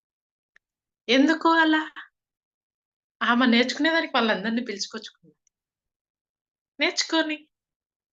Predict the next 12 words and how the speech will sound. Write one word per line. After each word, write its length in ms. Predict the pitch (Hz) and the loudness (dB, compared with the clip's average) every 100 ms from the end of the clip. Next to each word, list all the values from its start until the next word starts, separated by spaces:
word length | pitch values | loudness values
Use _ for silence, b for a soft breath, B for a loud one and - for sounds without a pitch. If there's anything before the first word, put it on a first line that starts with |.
| _ _ _ _ _ _ _ 247 | _ _ _ _ _ _ _ 0
ఈ 80 | |
రోజు 240 | 294 349 302 | 4 4 4
కాకపోతే 320 | 277 269 262 | 2 4 2
రేపు 220 | 247 262 | 4 4
అవుతుంది. 480 | 262 262 - 208 233 _ _ _ _ _ _ _ _ _ _ _ _ _ _ _ _ _ _ _ _ _ _ _ _ _ | 2 0 -4 -14 -14 _ _ _ _ _ _ _ _ _ _ _ _ _ _ _ _ _ _ _ _ _ _ _ _ _
నేనెవరిని? 680 | 214 240 254 262 262 277 - _ _ _ _ _ _ _ _ _ _ _ _ _ _ _ _ _ _ _ _ _ _ _ _ _ _ _ _ _ _ _ _ _ _ _ _ _ _ _ 196 | 0 0 0 -2 -6 -8 -20 _ _ _ _ _ _ _ _ _ _ _ _ _ _ _ _ _ _ _ _ _ _ _ _ _ _ _ _ _ _ _ _ _ _ _ _ _ _ _ -6
అని 160 | 196 | -4
నాకు 260 | 185 175 180 | -4 -4 -6
అనిపించింది. 580 | 175 - 127 - 143 _ _ _ _ _ _ _ _ _ _ _ _ _ _ - | -10 -10 -6 -8 -10 _ _ _ _ _ _ _ _ _ _ _ _ _ _ -2
మళ్ళీ 240 | 202 226 269 | 2 4 4
రాత్రి 360 | 214 214 - | 4 2 -2
పడుకున్నప్పుడు 720 | - 175 175 240 233 - 226 | 0 0 2 0 0 -4 -14